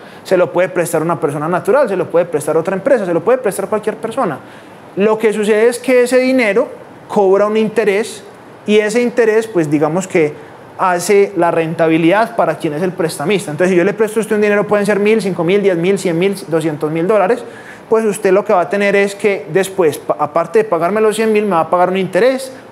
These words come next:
porcentual. ¿De cuánto? Del cero punto cinco, del uno, del dos, del tres, del cinco, ya depende de las condiciones crediticias y depende también de las condiciones legales del país.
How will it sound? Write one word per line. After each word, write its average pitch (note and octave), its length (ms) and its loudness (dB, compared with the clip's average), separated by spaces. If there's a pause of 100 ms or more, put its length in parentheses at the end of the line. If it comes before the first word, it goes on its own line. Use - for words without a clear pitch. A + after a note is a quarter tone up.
porcentual. F3 640 0
¿De A#3 140 -4
cuánto? B3 360 0
Del D#3 160 2
cero G3 640 2
punto D#3 240 -4
cinco, G#3+ 380 2
del E3 140 2
uno, G#3 220 2
del E3 120 2
dos, G3 160 2
del E3 160 0
tres, G#3 160 2
del E3+ 140 0
cinco, A3 320 0
ya E3 180 2
depende G3 480 0
de F#3+ 60 4
las D3 160 -2
condiciones D3 460 -6
crediticias G3+ 640 0 (480)
y G3+ 160 2
depende A#3+ 480 0
también A#3 340 0
de A3 80 2
las G3 120 0
condiciones F3 400 -2
legales E3 320 0
del E3+ 120 2
país. - 420 -2